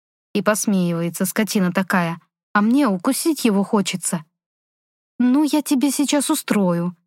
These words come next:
И начала бить его кулачками, чем только сильнее рассмешила, и в итоге оказалась подмята под сильного самца.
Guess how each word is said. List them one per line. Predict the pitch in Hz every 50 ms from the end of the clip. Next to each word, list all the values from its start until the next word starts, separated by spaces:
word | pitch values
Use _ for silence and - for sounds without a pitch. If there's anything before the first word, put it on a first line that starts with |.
| _ _ _ _ _ _ -
И | 214
начала | 208 214 208 - - 220 214 202
бить | 180 233 220 - -
его | 208 190 208 208
кулачками, | - 220 220 233 226 - - - 202 180 170 160 160 156 - _ _
чем | - - 233 226 214
только | 233 220 202 - 220
сильнее | 190 - 226 220 226 240 262 254 240
рассмешила, | 202 226 220 - - 240 254 240 - - 208 185 180 170 170 - _ -
и | 220 214
в | 202 240
итоге | 247 - 311 311 240 214 196 190
оказалась | 190 - 226 190 - 240 240 233 - -
подмята | - 220 214 180 220 254 269 269 - 208
под | 175 - 208 180
сильного | - - 240 254 254 240 240 226 226
самца. | - - 233 226 226 - - 190 160 156